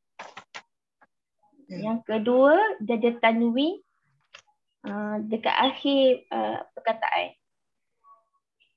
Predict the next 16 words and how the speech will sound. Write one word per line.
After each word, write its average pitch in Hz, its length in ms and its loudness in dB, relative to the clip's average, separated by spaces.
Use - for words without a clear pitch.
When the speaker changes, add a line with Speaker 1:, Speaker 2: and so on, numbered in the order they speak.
Speaker 2:
Dan 208 160 -4
yang 233 240 2
ketiga, 233 560 0
ah, 190 240 -4
dia 214 240 2
ada, 220 560 0
ah, 202 80 -2
dia 196 160 -4
berada 233 320 2
selepas 233 560 0
huruf 269 320 -2
nida. 202 400 -4
Huruf 214 240 -10
nida 233 400 2
ni 285 80 0
contohnya, 254 640 -4